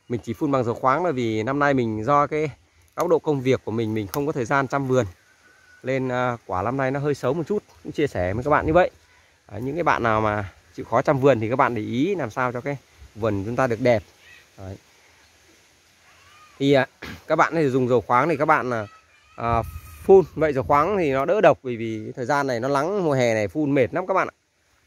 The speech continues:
Đấy, phun một hai phi thuốc thì vườn các bạn ít thì không sao, vườn nhiều bạn phun một vài phi thì mệt cực luôn. Đấy, chúng ta có thể, thì mình chỉ chọn bằng dầu khoáng mình phun thôi, vì nó độ bám dính lên thì cái trị nhện này nó cũng rất là đơn giản thôi.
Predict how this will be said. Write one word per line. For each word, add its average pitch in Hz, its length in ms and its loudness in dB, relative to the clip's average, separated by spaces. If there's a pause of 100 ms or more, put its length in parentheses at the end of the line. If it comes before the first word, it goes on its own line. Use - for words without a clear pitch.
(240)
Đấy, 107 140 -10
phun 147 220 -2
một 123 300 2
hai 135 160 4
phi 151 260 0
thuốc 202 280 0
thì 117 220 -2
vườn 110 400 2
các 143 100 -6
bạn 147 200 2
ít 214 220 0
thì 135 60 -6
không 131 120 -4
sao, 139 280 2
vườn 127 200 2
nhiều 117 240 4
bạn 120 180 -2
phun 147 180 -2
một 120 160 0
vài 117 160 2
phi 135 260 -2
thì 117 80 -2
mệt 113 280 0
cực - 180 -4
luôn. 143 160 2 (600)
Đấy, 113 160 -8
chúng 151 80 -6
ta 143 160 2
có 147 60 0
thể, 113 280 0 (440)
thì 120 80 -2
mình 113 220 2
chỉ 101 80 -4
chọn 120 220 2
bằng 117 160 0
dầu 110 100 0
khoáng 127 240 2
mình 151 100 -2
phun 147 220 -4
thôi, 139 140 -2
vì 110 140 -2
nó 127 120 0
độ 143 160 2
bám 131 220 2
dính 147 220 0
lên 156 200 4
thì 104 240 -4 (400)
cái 156 100 -6
trị 165 160 -4
nhện 143 240 2
này 110 80 -2
nó 110 100 -2
cũng 160 80 -4
rất 185 120 -2
là 151 80 2
đơn 143 160 2
giản 104 240 0
thôi. 143 100 -2